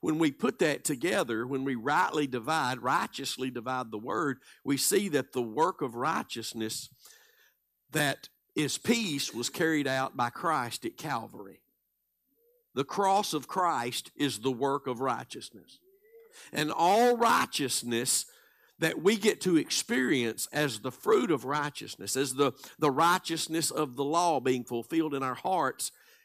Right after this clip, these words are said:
cannot happen ever, not even one time,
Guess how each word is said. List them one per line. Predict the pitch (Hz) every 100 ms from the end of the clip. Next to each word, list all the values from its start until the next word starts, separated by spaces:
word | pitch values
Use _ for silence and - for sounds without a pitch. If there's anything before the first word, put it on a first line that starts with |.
| _ _ -
cannot | 175 156 160 165
happen | 165 170 175 123 120 -
ever, | 160 135 127 -
not | 147 143
even | 135 120 110
one | 113 156 196
time, | - 190 - -